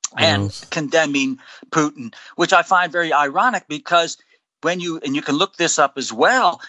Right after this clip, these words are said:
Speaker 1: the, the, during World War Two, during World War Two,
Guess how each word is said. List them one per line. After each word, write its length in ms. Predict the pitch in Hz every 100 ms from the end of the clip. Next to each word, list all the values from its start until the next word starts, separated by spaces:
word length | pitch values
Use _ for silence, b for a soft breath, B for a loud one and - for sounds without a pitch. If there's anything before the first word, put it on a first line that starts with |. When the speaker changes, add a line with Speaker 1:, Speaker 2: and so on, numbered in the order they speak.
| B B
Speaker 1:
the, 500 | 139 147 151 147 -
the, 460 | 139 139 131 127 - - -
during 380 | 117 180 233 196
World 320 | 147 165 160
War 240 | 123 131 120
Two, 460 | - 202 269 233 - _ b b -
during 420 | 160 240 254 180
World 340 | 143 175 170
War 280 | 131 131 120 -
Two, 360 | 208 247 135